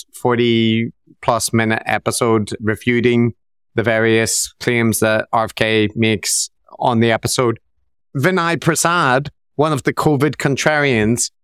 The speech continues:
that Jonathan Howard, our guest, will talk about, on the other hand, has produced an article saying, "Oh, the things that R F K gets right and the things that he gets wrong, you know, it's kind of a mixed bag, fifty fifty."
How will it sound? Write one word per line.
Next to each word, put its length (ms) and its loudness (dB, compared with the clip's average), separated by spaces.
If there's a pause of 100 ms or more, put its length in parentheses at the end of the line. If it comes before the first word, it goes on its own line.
(340)
that 300 0 (300)
Jonathan 400 0
Howard, 540 2
our 140 0
guest, 400 -2
will 180 2
talk 340 -2
about, 340 0 (260)
on 140 4
the 200 2
other 260 2
hand, 360 0 (340)
has 180 -2
produced 360 -2
an 100 -2
article 400 0
saying, 380 -2 (380)
"Oh, 200 2
the 120 2
things 240 0
that 100 2
R 100 -2
F 80 -8
K 160 -2
gets 300 -2
right 420 0 (240)
and 80 0
the 60 -2
things 240 -2
that 40 0
he 60 2
gets 320 -2
wrong, 340 2
you 100 2
know, 180 0
it's 100 -2
kind 180 0
of 80 0
a 40 0
mixed 240 -4
bag, 500 0
fifty 300 -2
fifty." 420 -2